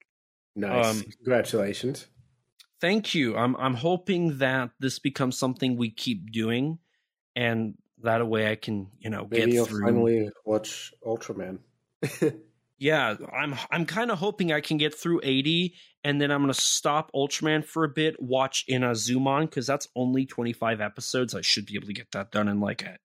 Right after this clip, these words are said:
Speaker 2: few days. And
Speaker 1: Right.
Speaker 2: then it's Ultraman Tiga, and then the Tiga side story, and then Dyna, Dyna side story and its movie, and then Gaia,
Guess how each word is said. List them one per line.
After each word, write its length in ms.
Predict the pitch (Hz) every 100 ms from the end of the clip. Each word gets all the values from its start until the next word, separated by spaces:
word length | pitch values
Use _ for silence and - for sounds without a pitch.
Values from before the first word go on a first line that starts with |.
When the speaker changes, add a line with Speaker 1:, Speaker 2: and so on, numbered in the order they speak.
| _ _
Speaker 2:
few 380 | - - 110 107
days. 520 | 104 101 113 - - _ _ _ _ _ _
And 200 | 139 139
Speaker 1:
Right. 60 | 131
Speaker 2:
then 160 | 135
it's 300 | 135 127 - -
Ultraman 460 | 131 - 139 117 101
Tiga, 440 | - 123 90 80 - _ _ _ -
and 200 | 117 110
then 160 | 110
the 100 | 107
Tiga 280 | 101 127 117
side 320 | 107 107 104
story, 440 | - - 113 107 104
and 120 | 104
then 140 | 101 101
Dyna, 460 | 98 104 104 104
Dyna 320 | 98 104 107
side 260 | 107 107 98
story 360 | - - 107 104
and 100 | 101
its 180 | -
movie, 360 | 107 104 101 104
and 100 | 104
then 140 | 104
Gaia, 420 | 101 107 104 104